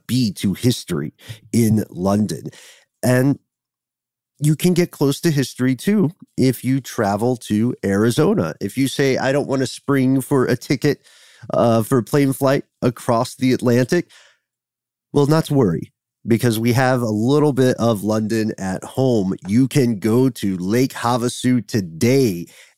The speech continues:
and you can see Rob McCullough's Folly. It's, it's still there. It's super cool. And honestly, I think we should go.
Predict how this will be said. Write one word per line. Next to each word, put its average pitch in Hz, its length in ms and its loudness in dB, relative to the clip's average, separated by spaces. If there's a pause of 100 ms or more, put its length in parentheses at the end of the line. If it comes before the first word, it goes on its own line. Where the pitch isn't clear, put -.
(120)
and 113 400 0
you 113 220 0
can 117 240 -2
see 95 500 -6 (420)
Rob 98 360 0
McCullough's 90 680 -4
Folly. 80 600 -6 (180)
It's, 90 180 -12 (100)
it's 92 220 -6
still 120 360 0
there. 123 420 0 (500)
It's - 360 -8 (200)
super 135 380 0
cool. 113 380 0
And 110 200 0
honestly, 170 600 0
I 123 180 2
think 175 320 0 (720)
we 120 200 0
should 101 240 -2
go. 95 400 -2